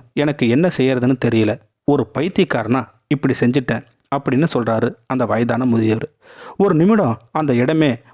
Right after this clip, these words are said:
மௌனமா இருக்கு. பிறகு சுரேஷ் சொல்றாரு, "உங்க பொண்ணுங்க சாகல, உயிரோடு தான் இருக்குன்னு" சொன்னாரு. இதை கேட்ட அந்த முதியவர் மூஞ்சில அப்படி ஒரு ஆனந்தம் அந்த முதியவருக்கு. அந்த முதியவர் சொல்றாரு, "என் பொண்ணுங்களுக்கு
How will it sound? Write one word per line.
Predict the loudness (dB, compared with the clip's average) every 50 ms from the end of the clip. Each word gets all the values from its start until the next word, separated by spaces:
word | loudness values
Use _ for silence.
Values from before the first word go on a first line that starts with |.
| 0 2 2
மௌனமா | 4 4 2 2 2 0 0 0
இருக்கு. | 0 0 -2 -2 -2 -6 -6 -6 _ _ _ _ _ _
பிறகு | -4 -2 -2 0 0 0 0 0
சுரேஷ் | 0 0 0 0 0 0 0
சொல்றாரு, | 0 0 0 -2 -2 -4 -6 -10 _ _ _ -20 -20 -20 -12 -2
"உங்க | 0 2 2 2 0 0
பொண்ணுங்க | 0 2 2 4 4 4 2 0 -2 -8 _ -8 -6 -2
சாகல, | -2 -2 0 0 0 0 0 -2 -6 _ _ _ -2
உயிரோடு | 2 4 4 6 4 4 2 2
தான் | 2 2
இருக்குன்னு" | 2 0 0 0 0 0 0 0
சொன்னாரு. | 0 0 0 0 0 -2 -4 -8 _ _ _ -20 -20 _ _
இதை | -2 0 0 0 -2 -2
கேட்ட | -6 -6 -4 -4 -4
அந்த | -2 0 0
முதியவர் | 0 2 4 4 2 2 0 -2 -8 _ _ _ 0
மூஞ்சில | 2 2 4 4 4 2
அப்படி | 2 0 -2 0 0 2
ஒரு | 2 2 2
ஆனந்தம் | 2 0 0 -2 -2 -2 -4 -6 _ _ _ _
அந்த | -4 -2 0 0
முதியவருக்கு. | 0 0 0 2 2 2 2 0 -2 -6 -8 -12 -12 _ _ _ _ _ _ _ -6
அந்த | -4 0 0 2
முதியவர் | 2 4 4 4 4 4 4 2 0
சொல்றாரு, | -2 0 0 0 0 0 -2 -4 -8 _ _ _ _
"என் | -2 0 0 0 0 -2
பொண்ணுங்களுக்கு | -2 0 2 2 2 2 0 0 -2 -2 -2 -2